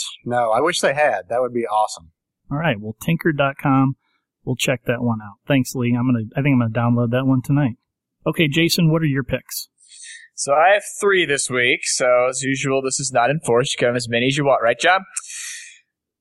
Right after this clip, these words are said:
Speaker 3: So my first, um, is you, for those of you that might be new to this Agile Life, you know, we're, we're based out of Saint Louis, Missouri, although we have people join us from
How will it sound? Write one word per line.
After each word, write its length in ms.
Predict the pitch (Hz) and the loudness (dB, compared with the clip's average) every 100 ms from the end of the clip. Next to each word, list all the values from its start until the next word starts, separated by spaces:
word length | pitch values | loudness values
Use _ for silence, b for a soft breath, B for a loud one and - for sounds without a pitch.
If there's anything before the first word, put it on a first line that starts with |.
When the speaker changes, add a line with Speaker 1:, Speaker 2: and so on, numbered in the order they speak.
| _ | _
Speaker 3:
So 360 | - - 160 156 | -6 0 2 2
my 220 | 156 226 - | 4 2 2
first, 360 | 180 175 226 - | 0 0 0 -2
um, 120 | 147 | -2
is 180 | 143 139 | -2 -4
you, 200 | 147 139 - | -4 -4 -2
for 100 | 156 | 0
those 180 | 156 151 | 0 0
of 120 | 156 | 0
you 60 | |
that 80 | 151 | 0
might 180 | 143 143 | 0 0
be 100 | 143 | 0
new 160 | 135 135 | 0 0
to 60 | |
this 180 | 131 123 | -2 0
Agile 240 | 131 127 | 0 2
Life, 260 | 131 135 143 | 2 2 0
you 60 | 135 | -2
know, 220 | 131 127 | 0 0
we're, 360 | 120 139 139 135 | -2 0 0 0
we're 200 | 131 135 | -2 -2
based 300 | 131 135 - | -2 -2 2
out 140 | 135 | 2
of 100 | 123 | 2
Saint 220 | - 135 | 0 0
Louis, 240 | 135 131 - | 0 -2 -4
Missouri, 480 | 117 123 127 135 165 | -2 2 4 4 4
although 320 | 123 120 120 | 4 2 0
we 140 | 120 | 0
have 100 | 117 | -2
people 220 | - 131 120 | -2 -6 -4
join 240 | 117 127 | 0 2
us 160 | 131 - | 0 -2
from 440 | 127 113 104 | 0 2 0